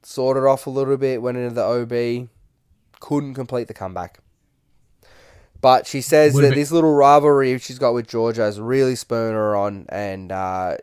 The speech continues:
Speaker 1: yeah, she wants to get her playing some of her best golf. And if you look at the ratings, both those ladies played well above their ratings
Speaker 2: Yeah, they did.
Speaker 1: for the
Speaker 2: I saw
Speaker 1: whole
Speaker 2: that as
Speaker 1: weekend,
Speaker 2: well,
Speaker 1: so
Speaker 2: yeah.
Speaker 1: it's, uh, awesome to see that they're spurring each other on.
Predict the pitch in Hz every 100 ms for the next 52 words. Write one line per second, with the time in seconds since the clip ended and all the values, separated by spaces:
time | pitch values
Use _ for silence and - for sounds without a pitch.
0 | _ - 104 90 - 107 82 _ _ _
1 | _ - 120 113 117 113 113 107 - 110
2 | 107 104 101 - 120 110 101 104 107 104
3 | - 107 110 107 - 113 113 110 117 131
4 | 147 131 120 120 139 135 147 139 - 123
5 | 135 - 120 110 107 110 101 - 101 98
6 | - 95 131 147 143 127 117 107 95 95
7 | 87 78 55 50 - - 113 131 135 117
8 | 98 95 101 110 131 131 123 107 127 127
9 | 107 95 135 117 - _ _ _ _ _
10 | _ _ _ _ _ _ _ _ _ _
11 | _ _ _ _ 107 104 98 - 170 170
12 | 170 147 - 131 113 104 110 101 - 107
13 | 98 92 98 92 90 92